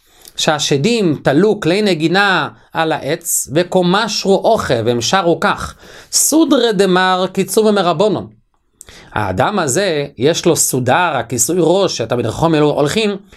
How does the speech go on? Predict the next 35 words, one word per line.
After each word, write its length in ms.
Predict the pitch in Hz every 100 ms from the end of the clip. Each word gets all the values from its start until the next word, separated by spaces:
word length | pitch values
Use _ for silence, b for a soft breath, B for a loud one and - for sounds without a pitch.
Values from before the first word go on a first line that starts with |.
| b -
כמו 140 | 165
תלמיד 280 | 185 185 165
חכם. 320 | - 226 113 107 _ B B 175
אבל 180 | 175
בדקנו 440 | 165 156 175 262 240
ובדקנו 540 | 208 156 143 190 220 233
אותו 200 | 214 196
במר, 460 | 160 160 208 185 180
דלא 260 | 143 180 175
ידע 340 | 165 208 185
ברויך. 520 | 147 143 202 - - - B B B
הוא 160 | 202 156
לא 80 |
יודע 280 | 180 190 190
לברך 540 | 180 151 151 208 220 165
את 100 | 156
הברכה. 460 | 147 170 208 202
מה 140 | 135 160
הכוונה? 400 | 180 151 143 160
אומר 240 | 147 165
הרשב"ם, 540 | 175 143 127 208 185 180 b b b
כתוב 280 | 120 185 170
בגימורי 380 | 147 165 175
ברוכה, 340 | 135 190 208 156
שהברכה 480 | - 127 131 170 190
שמברכים 420 | 165 135 190 185
בבוקר, 500 | 131 185 202 165 98 - b b b
ברוך 420 | 131 190 165 95
אויטר 320 | 170 202 190
ישראל 320 | 143 - 196 190
בספורו, 580 | 151 151 151 233 202
זה 100 | 165
הכוונה 380 | 151 151 160 196
על 80 | 196
הסודר. 400 | 190 - 208 233